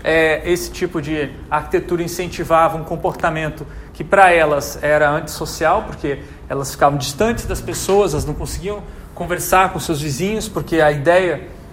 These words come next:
o comportamento que era considerado ideal pa-, pelos arquitetos era que cada um tinha o seu lugar separado, individual, não se falava, tinha essa, essa, é, distanciamento, digamos assim, né?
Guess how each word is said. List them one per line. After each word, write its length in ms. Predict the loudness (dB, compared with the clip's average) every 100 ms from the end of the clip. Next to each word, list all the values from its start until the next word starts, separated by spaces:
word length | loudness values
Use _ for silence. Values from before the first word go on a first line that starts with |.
| -20 -16 -12
o 100 | -6
comportamento 760 | -4 -2 -2 -2 -2 -4 -8 -10 -16 -12
que 360 | -4 0 0 0
era 260 | 2 2 2
considerado 720 | -4 -4 2 6 6 6 -2
ideal 520 | 0 4 6 6 4
pa-, 200 | 4 4
pelos 320 | 2 -2 -2
arquitetos 560 | -2 -2 2 2 0 0
era 180 | 0 0
que 140 | -2
cada 240 | 0 2
um 140 | 2 0
tinha 200 | -2 -2
o 40 |
seu 360 | 2 2 2 0 -14 -8 -2
lugar 360 | 6 8 8 6
separado, 600 | 4 6 6 6 4 0
individual, 560 | -4 -4 2 6 6
não 120 | 4
se 120 | -2 2
falava, 400 | 4 4 2 -2
tinha 240 | -8 -10
essa, 380 | -4 -2 -2 -4 -4 -4 -2
essa, 720 | -4 -2 2 4 6 4 0 -8 -16 -20 -20 -20 -20 -20 -20 -20 -18 -6
é, 240 | -2 -2
distanciamento, 960 | -2 -4 -2 0 2 2 2 2 0 -2
digamos 320 | -2 -2 -2
assim, 300 | -4 -2 -2
né? 240 | 0 -2